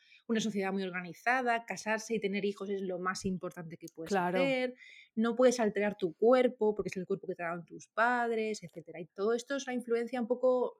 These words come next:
Speaker 1: lo que más influye a la cultura contemporánea coreana es esta época ahora mismo, porque es la más reciente.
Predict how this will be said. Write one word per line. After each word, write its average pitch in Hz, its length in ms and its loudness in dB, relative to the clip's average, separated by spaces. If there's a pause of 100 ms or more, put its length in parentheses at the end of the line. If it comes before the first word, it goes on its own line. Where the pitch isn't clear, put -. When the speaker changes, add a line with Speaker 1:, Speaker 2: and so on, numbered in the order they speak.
(100)
Speaker 1:
lo 202 160 2
que 202 120 2
más 208 160 2
influye 262 640 2
a 180 80 4
la 180 80 2
cultura 196 320 0
contemporánea 220 520 0
coreana 208 520 2
es 220 160 -2
esta 196 280 0
época 165 340 -8
ahora 165 140 -14
mismo, 175 220 -6
porque 165 160 -6
es 175 80 -8
la 202 80 -8
más 202 160 -6
reciente. 165 480 -18